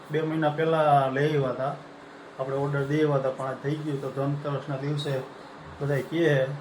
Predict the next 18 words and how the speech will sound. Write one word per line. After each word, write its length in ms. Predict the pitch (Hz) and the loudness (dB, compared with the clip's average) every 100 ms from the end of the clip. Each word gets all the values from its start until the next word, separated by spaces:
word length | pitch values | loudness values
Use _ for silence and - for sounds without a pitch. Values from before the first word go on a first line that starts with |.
| - - - - 139 | -12 -18 -18 -8 -2
માન્યતા 420 | 143 139 123 120 | 2 2 0 0
છે 240 | 151 147 | 2 0
કે 160 | - 120 117 - - 135 - 143 | 0 -4 -4 -8 2 4 6 4
લઈ 140 | 156 | 4
લ્યો, 180 | 131 120 - - - - - | 2 -2 -10 -16 -16 -16 -2
તો 80 | 135 | 0
આપણે 180 | 131 | 4
લઈ 160 | 127 143 | 6 6
લીધું 300 | 143 131 120 | 6 4 2
છે 60 | 120 | 4
જો. 140 | 120 113 - - - - - - - - - - - - | 2 0 -2 -16 -20 -20 -20 -20 -20 -20 -20 -20 -20 -10
પણ 120 | 135 135 | -2 -2
એકવાર 340 | 147 160 147 | 0 4 6
હે 60 | 170 | 6
ને 160 | 156 135 - - - - | 4 0 -4 -16 -16 -6
મુલાકાત 460 | 135 160 156 151 147 139 | 0 2 2 0 0 0
જરૂર 220 | 147 147 | 2 2
કરજો 280 | 151 151 151 | -2 0 2